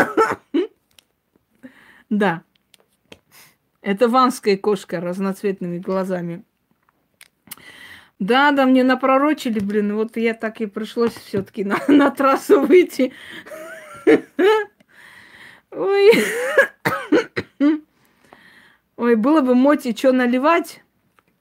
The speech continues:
Моте бы с радостью налил. Вон бедный уже и карту выставил, чё-то никто деньги не платит.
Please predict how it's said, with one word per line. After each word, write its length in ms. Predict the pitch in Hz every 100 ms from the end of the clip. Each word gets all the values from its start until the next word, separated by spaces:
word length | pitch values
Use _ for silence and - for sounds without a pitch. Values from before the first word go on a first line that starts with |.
| _ _ _ _ _ _ - _
Моте 400 | 220 196 240 254
бы 180 | 220 226
с 140 | 202 -
радостью 500 | 233 262 190 - 185
налил. 420 | 185 185 175 175 - - - - - - - _
Вон 200 | 233 269
бедный 280 | 269 254 247
уже 300 | 240 240 240
и 60 | 220
карту 420 | 277 294 277 269
выставил, 520 | 269 262 - 247 233
чё-то 280 | 202 214 220
никто 440 | 226 220 233 214
деньги 680 | 196 180 - 202 214 233 214
не 160 | 208 202
платит. 460 | 214 208 202 196